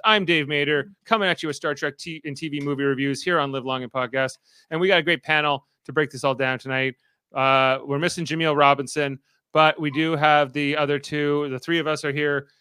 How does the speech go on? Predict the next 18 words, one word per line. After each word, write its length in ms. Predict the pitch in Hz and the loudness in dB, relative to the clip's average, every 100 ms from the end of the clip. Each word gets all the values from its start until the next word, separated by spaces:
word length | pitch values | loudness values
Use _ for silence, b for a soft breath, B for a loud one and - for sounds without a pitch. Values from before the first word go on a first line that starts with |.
| _ | _
to 400 | - 165 160 151 143 _ | -4 0 2 0 -4 _
keep 260 | - 196 | -6 -4
this 220 | - 180 143 | 0 0 0
going 560 | 135 165 156 156 151 b b _ | 2 4 4 2 -2 b b _
and 380 | 160 160 156 135 | 2 4 2 0
maybe 360 | 165 170 170 | 0 2 2
ascend 480 | 151 - 175 165 160 | 0 -2 0 0 0
to 100 | 160 | -2
the 100 | 156 | -2
royal 460 | 139 165 170 165 151 | 2 4 6 6 2
family 600 | - 160 170 165 160 156 | 0 0 0 0 -2 -2
of, 260 | 151 147 143 - | 0 0 0 0
of, 280 | 147 139 | 0 2
uh, 100 | 135 | 0
what's 220 | 135 143 - | -2 -4 -8
the 60 | |
planet 260 | 143 147 139 | -8 -8 -6
called? 300 | 151 160 160 | -6 -6 -8